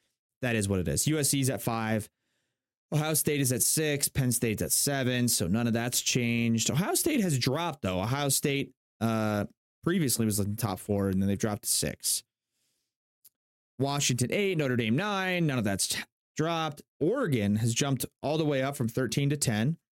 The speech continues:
Utah's at eleven. L S U is at twelve. And Alabama drops from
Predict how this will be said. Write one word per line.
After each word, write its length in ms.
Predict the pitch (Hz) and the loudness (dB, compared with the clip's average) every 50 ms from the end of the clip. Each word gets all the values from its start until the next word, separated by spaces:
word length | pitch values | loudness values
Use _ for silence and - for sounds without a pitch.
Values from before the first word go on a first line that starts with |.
| _ _ _ _ _ _ _ _ | _ _ _ _ _ _ _ _
Utah's 520 | - 117 135 143 143 156 147 139 139 139 143 | 0 0 0 2 0 0 0 0 0 0 0
at 80 | 151 | 0
eleven. 500 | 151 143 123 113 113 113 131 131 151 156 - - _ | 0 0 2 2 2 0 0 0 0 -2 -4 -6 _
L 160 | - 135 147 | -2 -2 0
S 200 | 151 143 - - | 0 0 0 0
U 360 | 131 156 202 220 180 151 147 - | 0 0 2 2 2 2 2 2
is 160 | - 123 127 | 2 2 0
at 160 | 120 104 - | 0 0 -2
twelve. 540 | - - - 101 95 92 92 104 123 - - - _ _ _ _ _ _ _ | -4 -2 0 0 0 0 0 0 -2 -4 -8 -16 _ _ _ _ _ _ _
And 100 | - 107 | -2 -2
Alabama 600 | 117 123 131 131 123 127 147 175 185 175 165 160 | 0 0 0 0 0 0 0 0 0 0 0 0
drops 380 | 143 123 127 131 131 131 127 - | 0 0 0 0 -2 -2 -4 -4
from 500 | - - 131 123 123 120 117 117 117 | -2 -2 0 0 2 2 2 0 0